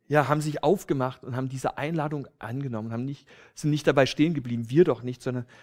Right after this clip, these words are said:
sie haben gemerkt, hey, die Herrlichkeit Gottes, Gottes Gegenwart meint genau mich.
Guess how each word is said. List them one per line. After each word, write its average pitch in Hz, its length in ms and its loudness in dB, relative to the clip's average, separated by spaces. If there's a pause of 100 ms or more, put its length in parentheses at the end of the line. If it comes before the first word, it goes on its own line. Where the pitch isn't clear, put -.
sie - 160 -6
haben 127 100 -2
gemerkt, 123 380 -6
hey, 139 180 -4 (320)
die 127 80 -6
Herrlichkeit 139 680 -6
Gottes, 131 400 -8 (140)
Gottes 143 380 -4
Gegenwart 135 540 -4 (500)
meint 123 260 -4
genau 120 260 -4
mich. 117 380 -12